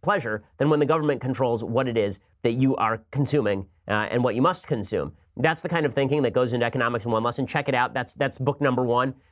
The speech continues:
Uh, and then I, I would recommend A History of the American, A History of America, the, A History of the American People by Paul Johnson.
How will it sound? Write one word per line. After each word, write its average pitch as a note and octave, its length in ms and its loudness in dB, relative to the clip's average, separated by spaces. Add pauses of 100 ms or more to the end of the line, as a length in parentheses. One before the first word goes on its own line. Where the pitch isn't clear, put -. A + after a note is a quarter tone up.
(100)
Uh, A2 40 0
and B2+ 280 2
then B2+ 260 2 (200)
I, B2 180 2
I B2+ 40 0
would B2+ 100 0
recommend A#2+ 520 0 (160)
A A2+ 80 0
History C#3 460 0
of A#2 120 -2
the B2 80 0
American, A#2 600 0
A B2 80 0
History D3 320 2
of A#2+ 80 -4
America, C3 420 0
the, B2 100 0
A F#2+ 120 2
History A2 180 -2
of C#3 40 0
the C3 60 2
American C3 220 -2
People F#3+ 260 -4
by G#2 140 0
Paul B2+ 200 -2
Johnson. C#3 420 0